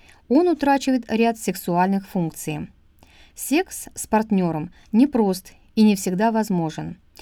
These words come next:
Бывает, что возможность близости с партнером появляется лишь раз в месяц,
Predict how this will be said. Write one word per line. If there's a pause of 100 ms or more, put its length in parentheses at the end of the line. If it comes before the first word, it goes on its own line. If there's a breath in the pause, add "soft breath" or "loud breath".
(240 loud breath)
Бывает,
что
возможность
близости
с
партнером (320 soft breath)
появляется
лишь
раз
в
месяц,